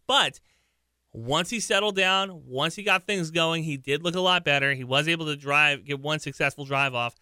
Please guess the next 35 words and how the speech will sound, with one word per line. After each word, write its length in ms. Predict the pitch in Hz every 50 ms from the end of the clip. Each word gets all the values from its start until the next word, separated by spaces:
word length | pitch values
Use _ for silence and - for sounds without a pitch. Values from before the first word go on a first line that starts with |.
| _ _ _ _ _ _ _ _ _ _ _ _ _ _ _ _ _ _ - - - _ _ _ _ _ _ _ _ _ _ _ -
<sighs> 40 | - - - - - _ - _ _ _ _ _ _ _ _ _ _ _ _ _ _ _ -
Am 160 | 156 160 165
I 180 | 165 180 180
gonna 240 | 165 156 185 190 190
put 120 | - 202 185
all 120 | 180 185
my 120 | 185 180
chickens 320 | 175 - 190 180 180 165 156
in 80 | 165
this 100 | 156 147
basket? 540 | - - 147 147 151 147 - - 156 151 - _ _ _ _ _ _ _ _ -
No. 280 | - 127 120 95 - - _ _ _ _ _ _ _ _ _ _ _ -
Am 140 | 160 170 170
I 100 | 175 175
gonna 220 | 170 214 233 214
say 240 | 175 - 220 220 226
to 60 | 220
you 60 | 214
at 80 | 208 190
the 80 | 196 196
end 100 | 190 180
of 60 | 170
the 80 | 170
year 400 | 160 170 175 180 175 180 180 - - 139
that 140 | 151 143
T 160 | - - 202 180
C 160 | - - 185
U's 140 | 165 139 139
record 600 | 131 139 151 - - - 170 165 160 160 165 - _ _ _ _
is 180 | 147 156 151 143
the 80 | 151
way 160 | 151 160 165
that 100 | 143 139
it 100 | 131 101
looks, 500 | 127 156 165 165 - - - - - -